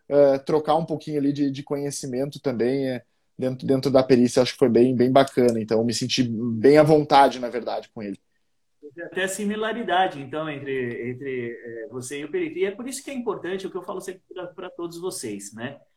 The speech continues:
Speaker 2: Ah, não vejam o perito como alguém de outro mundo. O perito é alguém como você,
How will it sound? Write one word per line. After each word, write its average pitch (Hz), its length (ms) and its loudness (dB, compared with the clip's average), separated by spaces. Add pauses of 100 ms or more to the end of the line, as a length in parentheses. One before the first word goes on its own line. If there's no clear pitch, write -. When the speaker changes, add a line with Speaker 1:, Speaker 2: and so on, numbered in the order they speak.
(200)
Speaker 2:
Ah, 123 580 -2
não 208 240 -6
vejam 208 420 0
o 208 100 -6
perito 190 460 -4
como 185 580 -6
alguém 170 440 -8
de 170 140 -6
outro 190 420 -4
mundo. 180 540 -4 (440)
O 123 100 -12
perito 180 540 -4
é 220 120 -8
alguém 226 400 -6
como 302 240 -14
você, 330 480 -10